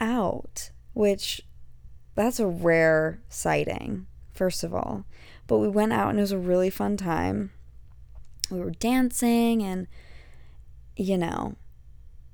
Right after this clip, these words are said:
saw some art galleries. It was just all, all around a great time. About, like, thirty minutes into us being there, we're like, "Let's go get some food. We're hungry."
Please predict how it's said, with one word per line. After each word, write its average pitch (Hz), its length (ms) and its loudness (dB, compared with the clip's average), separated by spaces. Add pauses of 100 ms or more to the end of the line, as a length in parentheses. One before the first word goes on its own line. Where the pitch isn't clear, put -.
(580)
saw 180 340 2
some 170 360 -2
art 208 260 0
galleries. 185 800 2
It - 80 -2
was 190 140 -2
just - 320 -4 (560)
all, 233 360 0
all 277 220 2
around 220 220 4
a 185 80 4
great - 240 0
time. - 420 -4 (1000)
About, 233 640 2 (180)
like, - 180 -6
thirty 214 520 0
minutes 202 460 2
into 185 300 0
us 165 160 -2
being - 300 -4
there, - 360 -6 (440)
we're 220 140 0
like, 214 360 -2 (320)
"Let's 220 160 -6
go 247 140 -4
get 269 140 -2
some 220 160 0
food. 202 420 0
We're 190 140 0
hungry." 214 580 -2